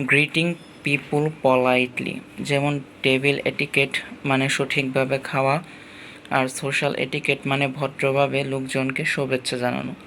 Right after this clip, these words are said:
If we do not follow etiquette and manners, life becomes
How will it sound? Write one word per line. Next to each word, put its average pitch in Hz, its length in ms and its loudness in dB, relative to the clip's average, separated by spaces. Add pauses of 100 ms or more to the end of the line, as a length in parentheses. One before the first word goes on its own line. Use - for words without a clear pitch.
(840)
If 156 60 0 (100)
we 175 80 6 (120)
do 151 140 6
not 160 120 2 (120)
follow 143 240 4 (120)
etiquette 143 440 2 (100)
and 135 100 2 (120)
manners, 127 360 2 (240)
life 139 240 2 (180)
becomes 135 380 0